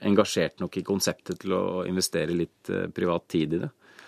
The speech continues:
Så var vi en stor gjeng som produserte et magasin og la planer og søkte oppstartsmidler fra staten og så videre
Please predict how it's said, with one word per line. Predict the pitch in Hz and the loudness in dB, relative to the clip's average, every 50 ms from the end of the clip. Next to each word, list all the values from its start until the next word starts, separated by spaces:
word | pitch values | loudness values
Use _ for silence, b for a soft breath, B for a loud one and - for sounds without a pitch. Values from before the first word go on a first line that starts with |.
| B B B B B B B | B B B B B B B
Så | - - 117 110 | -4 0 2 4
var | 104 95 87 | 4 4 4
vi | 87 98 | 4 4
en | 107 107 107 110 110 107 | 4 4 4 4 2 2
stor | 101 - - 101 101 113 | 0 0 2 4 6 6
gjeng | 107 107 139 185 185 - | 6 6 4 4 0 -2
som | - - 127 123 117 | -4 -4 -2 -2 -2
produserte | - - 120 107 110 113 - - 107 92 - - - | 0 0 0 2 2 2 2 4 4 2 2 0 -2
et | 110 107 | 0 2
magasin | 110 107 107 107 110 - - 107 107 110 113 | 2 2 2 2 2 2 4 4 4 4 4
og | 104 | 4
la | 107 104 104 110 | 4 4 4 2
planer | - - 117 98 92 107 - 104 104 104 | 4 4 4 6 6 4 2 0 2 2
og | 104 104 | 0 0
søkte | - - 113 90 - - - - 98 98 98 101 104 104 | 2 4 4 2 2 0 -6 -2 0 0 2 2 2 0
oppstartsmidler | 107 - - - 95 92 - - 92 90 82 90 92 98 95 | -2 -2 -2 0 0 0 2 2 0 0 2 4 2 2 2
fra | - - 101 101 | 2 2 2 2
staten | 95 - - 87 - - 95 | 2 2 0 0 0 0 -2
og | 90 | -2
så | 87 95 | 2 2
videre | 95 92 95 120 151 | 2 2 2 0 -2